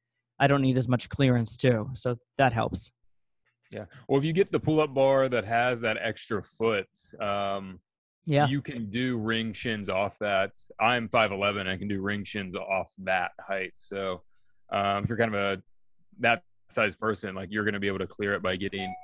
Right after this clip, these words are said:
Speaker 2: and you have normal size door frames. Um, you can set up rings on there, and you can easily, easily have clearance for that. Um,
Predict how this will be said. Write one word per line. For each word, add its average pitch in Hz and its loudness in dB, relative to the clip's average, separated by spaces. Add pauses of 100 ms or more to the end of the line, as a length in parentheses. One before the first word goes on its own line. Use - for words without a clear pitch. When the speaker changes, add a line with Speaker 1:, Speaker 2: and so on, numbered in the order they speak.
(360)
Speaker 2:
and 127 2
you 123 2
have 101 -2
normal 110 -4
size 98 -4
door 101 -6
frames. 95 -12 (340)
Um, 98 -2 (400)
you 117 -6
can 110 -6
set 117 4
up 104 2
rings 110 -2
on 104 0
there, 101 0
and 98 -2
you 101 -2
can 101 -8
easily, 98 -2 (160)
easily 120 2
have 98 2
clearance 104 -2
for 104 0
that. 92 0
Um, 95 -2